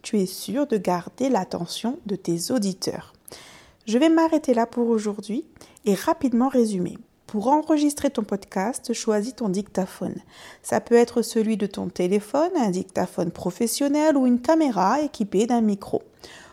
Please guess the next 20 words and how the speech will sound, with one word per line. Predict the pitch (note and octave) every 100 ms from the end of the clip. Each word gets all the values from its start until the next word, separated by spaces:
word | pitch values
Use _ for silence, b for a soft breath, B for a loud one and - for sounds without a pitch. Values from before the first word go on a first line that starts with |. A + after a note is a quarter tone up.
| B
Pour | - D4
le | C#4+
montage, | C4 B3+ B3 A#3+ A#3+
on | A#3+
coupe | A3+ - C#4 B3
les | A#3
blancs | G#3 G#3+ A3+
et | A3
les | G3
longues | F#3+ A3+ B3 B3+ -
hésitations. | F#3+ G#3+ G#3 G#3 F#3+ - - - - B B B B
Et | G#3
pour | G#3 G3
travailler | - D#4 E4+ E4 D#4 D4+
ton | D#4 F4
élocution, | E4+ C#4+ C4+ A3 - F#3+ A3+ C4+
pour | - F#3 - -
l'enregistrement, | G3+ G3+ B3 B3 A3 F#3+ F3+ - G#3+ G#3 B3 D#4 B B B
tu | -
fais | A#3 - C4 C#4+